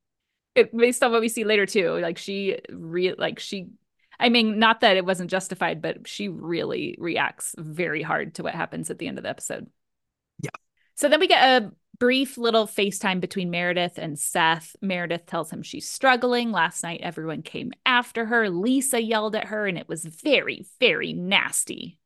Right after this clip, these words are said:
Speaker 2: You know, did you notice Meredith, uh, has a little bit of branding play going on in this scene?
Speaker 1: I
Speaker 2: Did you
Speaker 1: didn't.
Speaker 2: check out her jammies
Speaker 1: What
Speaker 2: that
Speaker 1: were they?
Speaker 2: prominently <laughs> say Meredith Marks?
Speaker 1: <laughs>
Speaker 2: And then, of
Speaker 1: Nice.
Speaker 2: course, she's got her little pop grip that also has her M on it.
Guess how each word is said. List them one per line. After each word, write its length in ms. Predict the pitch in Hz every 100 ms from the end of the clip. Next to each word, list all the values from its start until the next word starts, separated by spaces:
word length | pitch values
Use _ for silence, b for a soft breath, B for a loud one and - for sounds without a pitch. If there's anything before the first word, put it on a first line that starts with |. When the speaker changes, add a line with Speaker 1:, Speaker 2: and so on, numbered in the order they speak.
| _ _ _ _ -
Speaker 2:
You 180 | 170 220
know, 200 | 226 247
did 220 | 208 196
you 120 | 277
notice 400 | 311 277 381 -
Meredith, 640 | 175 208 226 320 233 185 -
uh, 280 | 185 185 180
has 240 | 185 190
a 60 | 180
little 160 | 185 175
bit 100 | 175
of 80 |
branding 460 | 160 170 262 262 180
play 220 | 156 139
going 260 | 127 143 139
on 200 | 147 143
in 80 | 139
this 120 | 131
scene? 320 | - 127 143 - _ _ _ -
Speaker 1:
I 40 | 170
Speaker 2:
Did 60 |
you 40 | 160
Speaker 1:
didn't. 60 |
Speaker 2:
check 180 | 196 185
out 120 | 196
her 100 | 190
jammies 640 | 175 185 185 247 381 - - _ _ _ _ _ -
Speaker 1:
What 80 | 202
Speaker 2:
that 60 |
Speaker 1:
were 60 | 202
they? 60 |
Speaker 2:
prominently 560 | 170 156 156 - 220 220
<laughs> 20 |
say 300 | - 190 180
Meredith 520 | 165 151 - 185 180
Marks? 540 | 165 147 165 277 - - _
Speaker 1:
<laughs> 140 | _ -
Speaker 2:
And 100 | 254 - 359
then, 220 | 311 247 220
of 80 |
Speaker 1:
Nice. 60 | 175
Speaker 2:
course, 260 | 202 196 175
she's 220 | 196 170
got 180 | 180 175
her 140 | 175
little 180 | 165 156
pop 320 | 160 160 165
grip 240 | 185 208 208
that 160 | 151
also 420 | 151 - 147 170 165
has 320 | 165 165 160
her 300 | 160 160 165 b b b -
M 300 | 170 165 185
on 240 | - 180 190
it. 180 | 233